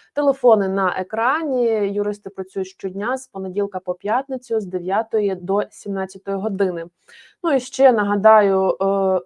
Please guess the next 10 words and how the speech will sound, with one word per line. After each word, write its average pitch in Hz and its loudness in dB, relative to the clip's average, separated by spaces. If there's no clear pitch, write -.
на 202 -2
гарячу 226 0
лінію 208 -2
Херсонської 202 -6
обласної 190 -6
військової 277 -2
адміністрації, 262 -2
куди 208 -6
ви 208 -4
можете 196 -6